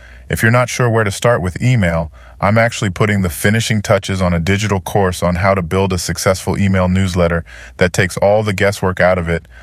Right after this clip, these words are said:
so you can attract more readers than picnic baskets attract grizzly bears in your spare time. So if you're a member of the Author Success Hub Facebook community,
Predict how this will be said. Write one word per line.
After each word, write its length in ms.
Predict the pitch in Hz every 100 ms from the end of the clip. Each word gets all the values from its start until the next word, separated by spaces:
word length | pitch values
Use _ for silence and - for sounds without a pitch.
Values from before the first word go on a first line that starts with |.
| - -
so 160 | 101
you 180 | 98 110
can 140 | 208
attract 420 | 92 - 98 95 -
more 240 | 98 101
readers 400 | 98 107 98 95
than 200 | 92 85
picnic 420 | - 110 120 98
baskets 480 | 98 92 - 98 -
attract 360 | 87 101 90 -
grizzly 360 | 104 107 95
bears 320 | 82 87 87
in 100 | 87
your 140 | 85 78
spare 280 | - 87 87
time. 400 | - 85 73 73 - - - -
So 160 | - 92
if 100 | 107
you're 140 | 110
a 40 |
member 300 | 101 101 104
of 80 | 98
the 140 | 92 95
Author 260 | 98 107
Success 460 | 95 - - 101 -
Hub 200 | 98 85
Facebook 440 | 98 98 - 98
community, 560 | - 101 104 107 110